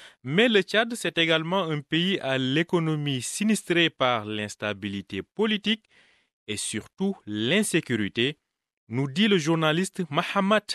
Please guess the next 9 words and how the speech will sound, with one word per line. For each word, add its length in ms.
Ramadan 720
qui 120
s'exprime 520
depuis 260
N'Djamena, 520
la 180
capitale 680
du 120
Tchad. 300